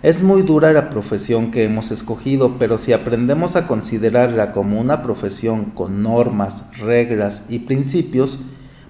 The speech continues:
puede resultar muy satisfactoria en términos económicos y emocionales. Lo primero que es bueno que sepa, si no es que ya lo sabe,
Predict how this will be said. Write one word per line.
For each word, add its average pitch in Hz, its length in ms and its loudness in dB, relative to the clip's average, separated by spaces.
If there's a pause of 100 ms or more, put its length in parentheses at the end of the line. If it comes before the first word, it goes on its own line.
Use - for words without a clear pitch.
puede 196 300 6
resultar 127 880 0
muy 123 280 0
satisfactoria 113 920 -2
en 113 140 -4
términos 107 640 -4
económicos 107 880 -4
y 127 300 -4
emocionales. 123 920 -2 (1000)
Lo 160 160 4
primero 202 600 4
que 139 200 4
es 139 200 -2
bueno 131 360 2
que 110 120 -4
sepa, 107 560 -4 (260)
si - 220 -2
no 196 440 4
es 156 220 2
que 147 200 -2
ya 117 160 4
lo 120 120 2
sabe, 120 480 2